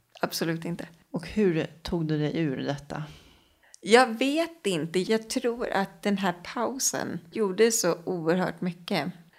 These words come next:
Speaker 1: Helt plötsligt när jag kom in på R arton igen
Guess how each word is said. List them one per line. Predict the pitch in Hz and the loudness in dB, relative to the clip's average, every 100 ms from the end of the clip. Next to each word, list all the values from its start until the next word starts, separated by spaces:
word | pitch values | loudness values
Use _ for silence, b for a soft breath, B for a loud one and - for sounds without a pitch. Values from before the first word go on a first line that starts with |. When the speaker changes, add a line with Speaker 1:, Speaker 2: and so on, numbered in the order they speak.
| b - | b -4
Speaker 1:
Helt | 240 233 220 - | 4 6 6 -2
plötsligt | - 220 220 - 208 | 2 2 2 -2 0
när | 190 185 | 0 0
jag | 165 | 0
kom | 165 196 | -2 -2
in | 202 190 | 0 0
på | 190 | 2
R | 185 180 | 2 2
arton | 190 - 170 | -2 -2 -4
igen | 190 | -2